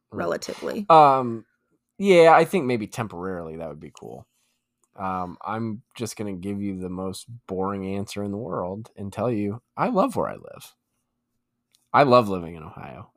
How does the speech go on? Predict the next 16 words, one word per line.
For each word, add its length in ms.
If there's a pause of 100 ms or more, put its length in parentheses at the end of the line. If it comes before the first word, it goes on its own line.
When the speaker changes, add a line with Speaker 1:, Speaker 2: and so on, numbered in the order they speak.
Speaker 1:
I, 360 (440)
I 200
know. 300 (320)
Some 240
people 360
just, 360 (480)
for 160
whatever 320
reason, 360
people 300
have 240
this 300 (460)
stigma, 500
or 260 (200)
they 140
just 340